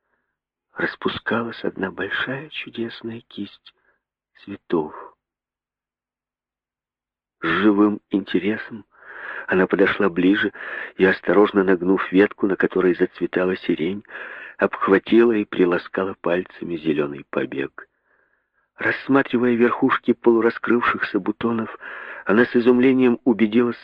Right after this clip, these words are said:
что это белая сирень. Какая прелесть! Она никогда не подозревала, что это куст белой сирени. И вдруг теперь, как счастливое предзнаменование будущего,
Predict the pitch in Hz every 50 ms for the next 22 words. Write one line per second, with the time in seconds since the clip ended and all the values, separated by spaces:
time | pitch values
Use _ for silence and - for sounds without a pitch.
0 | - - - - - - 110 117 - - 131 120 117 127 127 127 120 123 131 123
1 | 120 - - - - 127 127 135 120 120 120 123 120 _ _ _ _ _ _ _
2 | _ _ _ _ _ _ _ _ _ _ _ _ _ _ _ _ - - - -
3 | 113 110 123 120 - - 110 107 107 107 104 98 92 - - - - 104 110 110
4 | 113 - - 117 107 104 117 113 117 - - 107 113 110 - 113 123 127 135 135
5 | 135 127 107 - - - 120 104 - 110 - - 127 123 - - - 101 110 120
6 | 123 117 117 113 - - - 113 107 101 92 95 95 101 - - - - - -
7 | - - - - - 117 113 110 147 151 - - - 147 - - 175 165 160 -
8 | - - - - - 113 - - - 175 170 160 160 156 - - 147 139 - -
9 | 151 143 147 143 143 139 139 139 135 135 131 123 110 110 110 98 95 87 - -
10 | - - 85 87